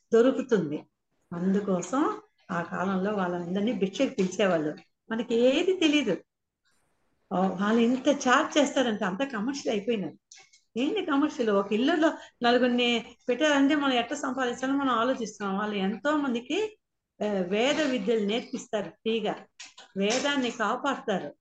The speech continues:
ఆ, ఆ తర్వాత పురోహి-, పౌరోహిత్యం నేర్పిస్తారు. ఆ, క్రతువులు ఎట్లా చేయాలా, యజ్ఞాలు ఎలా చేయాలని నేర్పిస్తారు.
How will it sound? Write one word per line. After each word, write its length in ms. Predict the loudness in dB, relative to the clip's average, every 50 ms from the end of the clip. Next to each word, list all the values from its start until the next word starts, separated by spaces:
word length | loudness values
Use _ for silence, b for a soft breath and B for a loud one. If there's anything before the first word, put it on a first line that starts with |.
| _ _ _ _ _ _ _ _ _ _ -6 -4
ఆ, 360 | -2 0 0 0 0 0 -2 -2 -4
ఆ 160 | -4 -4 -4
తర్వాత 420 | -4 -4 -2 -2 -2 -2 -2 -4 -6
పురోహి-, 560 | -6 -4 -4 -2 0 0 2 2 0 -2 -2 -2
పౌరోహిత్యం 600 | -2 0 0 2 0 0 0 -2 -2 -4 -4 -4
నేర్పిస్తారు. 680 | -2 -4 -4 -4 -6 -10 -8 -4 -4 -4 -2 -2 -4 -6 -8 -12 B B B B B B B B _ -8 -4
ఆ, 360 | -2 0 0 0 0 -2 -2 -4 -6 -6 -4
క్రతువులు 540 | -2 0 0 0 0 0 2 2 2 2 2
ఎట్లా 200 | 0 -2 -2 -4
చేయాలా, 340 | -2 0 0 0 2 2 0
యజ్ఞాలు 460 | 0 0 -2 -4 -4 -6 -4 -2 -2
ఎలా 280 | -2 -2 -2 -2 -2 -2 -2
చేయాలని 340 | -2 -2 -2 -2 -2 -4 -4
నేర్పిస్తారు. 760 | -4 -4 -4 -4 -4 -6 -8 -8 -6 -4 -4 -4 -4 -6 -8